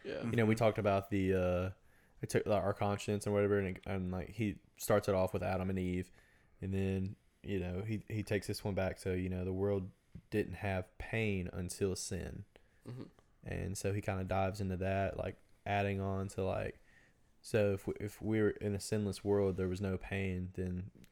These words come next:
Speaker 2: Christ takes away our pains when he washes away our sins, and because he took it on the cross with him.
Speaker 3: Mm-hmm.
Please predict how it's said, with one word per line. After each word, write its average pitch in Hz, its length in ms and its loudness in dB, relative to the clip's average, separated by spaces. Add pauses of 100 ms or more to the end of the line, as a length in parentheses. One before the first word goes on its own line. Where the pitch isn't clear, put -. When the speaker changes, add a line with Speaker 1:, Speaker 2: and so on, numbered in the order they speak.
Speaker 2:
Christ 98 380 0
takes 98 200 -4
away 95 180 0
our 92 120 0
pains 95 420 -4
when 90 100 -2
he 87 60 -4
washes 92 380 -2
away 92 340 -4
our - 60 -8
sins, - 500 -10 (100)
and 98 140 -8 (420)
because - 240 -6
he 95 100 -2
took - 240 -2
it 92 160 -4 (140)
on 95 140 -6
the 104 80 -8
cross - 440 -12
with - 120 -14
him. 117 160 -12 (500)
Speaker 3:
Mm-hmm. 95 220 -4